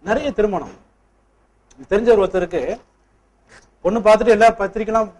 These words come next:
நிச்சயதார்த்தம்லாம் பண்ணியாச்சு, பத்திரிக்கைலாம் போட்டாச்சு ஆக்சுவலா. உடனே மாப்பிள்ளை வீட்டுல ஃபோன் வருது, "சார், ஒரு விஷயம் சொல்லுங்க, என் பையனுக்கு ப்ரமோஷன் கிடைச்சிச்சுங்க." "அப்படியா? ரொம்ப சந்தோஷம், எங்க பொண்ணு வந்த நேரம்." "அதெல்லாம் அப்புறம் இருக்கட்டும்,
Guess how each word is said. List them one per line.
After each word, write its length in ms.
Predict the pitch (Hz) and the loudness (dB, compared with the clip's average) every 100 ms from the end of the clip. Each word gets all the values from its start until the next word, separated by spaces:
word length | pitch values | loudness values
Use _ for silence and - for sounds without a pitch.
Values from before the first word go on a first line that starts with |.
| _ _ _ | _ _ _
நிச்சயதார்த்தம்லாம் 640 | 170 240 226 208 226 226 196 | -2 2 4 4 4 0 -2
பண்ணியாச்சு, 400 | 226 214 226 - | -2 -2 -2 -2
பத்திரிக்கைலாம் 520 | 190 196 262 240 233 | -2 -2 -6 -6 -6
போட்டாச்சு 320 | 220 208 175 156 | -2 0 0 -2
ஆக்சுவலா. 320 | - 143 113 _ _ _ _ _ _ _ | -6 -10 -12 _ _ _ _ _ _ _
உடனே 280 | - 220 262 | -2 0 2
மாப்பிள்ளை 340 | 214 233 233 226 | 2 0 0 -2
வீட்டுல 200 | 208 202 | -2 -4
ஃபோன் 240 | 202 196 | -2 0
வருது, 320 | 175 131 117 - - _ _ _ _ _ _ _ _ | -2 -4 -12 -18 -20 _ _ _ _ _ _ _ _
"சார், 220 | 220 254 | 6 6
ஒரு 140 | 226 | 6
விஷயம் 280 | 214 262 214 | 2 0 -2
சொல்லுங்க, 360 | 208 220 190 - - | 0 -2 -2 -6 -2
என் 100 | 226 | 0
பையனுக்கு 380 | 220 285 277 220 | 2 0 -2 -4
ப்ரமோஷன் 360 | 247 262 226 | 0 0 -2
கிடைச்சிச்சுங்க." 580 | 202 185 190 170 156 131 _ _ _ _ _ _ _ _ | -4 -4 -8 -8 -6 -6 _ _ _ _ _ _ _ _
"அப்படியா? 360 | 220 233 269 214 | -2 4 4 4
ரொம்ப 280 | 226 370 | 2 -2
சந்தோஷம், 360 | 320 254 240 190 | 0 2 2 2
எங்க 140 | 214 | -4
பொண்ணு 240 | 196 262 208 | -2 0 0
வந்த 180 | 185 220 | 2 4
நேரம்." 360 | 220 214 - _ | 4 4 -2 _
"அதெல்லாம் 400 | 123 - 143 180 | -16 -12 -6 -6
அப்புறம் 280 | - 175 | -6 -10
இருக்கட்டும், 320 | 147 131 - | -10 -20 -20